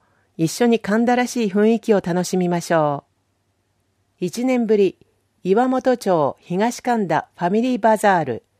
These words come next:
江戸時代から続く問屋街の大イベントが一年ぶりに開催されます。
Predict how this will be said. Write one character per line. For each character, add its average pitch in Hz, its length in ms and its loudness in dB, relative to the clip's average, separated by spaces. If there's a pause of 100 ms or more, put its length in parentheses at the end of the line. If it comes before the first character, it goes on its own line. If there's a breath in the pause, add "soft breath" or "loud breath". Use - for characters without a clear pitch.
(880)
江 165 140 0
戸 220 140 4
時 247 120 -4
代 240 180 4
か 190 120 0
ら 170 100 2
続 160 300 -6
く 147 140 -4
問 208 280 0
屋 247 120 0
街 214 220 0
の 156 140 -2
大 190 320 0
イ 220 40 -4
ベ 226 140 2
ン 214 80 0
ト 160 120 -2
が 147 180 -4
一 151 240 -4
年 240 200 2
ぶ 226 100 0
り 220 80 2
に 208 120 2
開 196 220 -2
催 165 200 -2
さ 156 160 -4
れ 143 100 -6
ま 139 140 -6
す。 - 280 -18